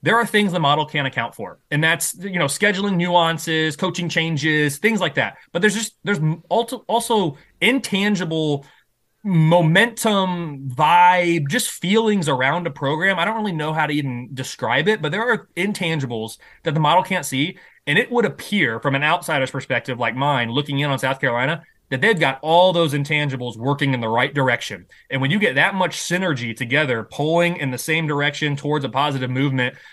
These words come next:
you are gonna overachieve the, the, the raw data expectations. And that's what we saw, especially the end of last year. And perhaps that will, that's what we'll see again this year.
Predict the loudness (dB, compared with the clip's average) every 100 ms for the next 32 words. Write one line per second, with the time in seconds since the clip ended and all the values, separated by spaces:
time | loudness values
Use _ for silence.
0 | _ _ _ _ -10 -2 2 4 4 4
1 | 4 2 2 0 -4 -4 -2 -2 -2 -2
2 | -4 -6 -4 -2 2 4 6 6 4 -2
3 | -4 0 0 0 -4 -6 -4 -6 -2 -2
4 | -2 -4 -8 -4 -2 -2 -6 0 4 4
5 | 4 -2 -4 -4 -4 -2 -2 -2 -2 -4
6 | -2 -4 -4 -12 -8 -4 0 2 0 -2
7 | -4 -8 -6 -4 -2 -2 -4 -4 0 0
8 | 0 -2 -2 -2 -2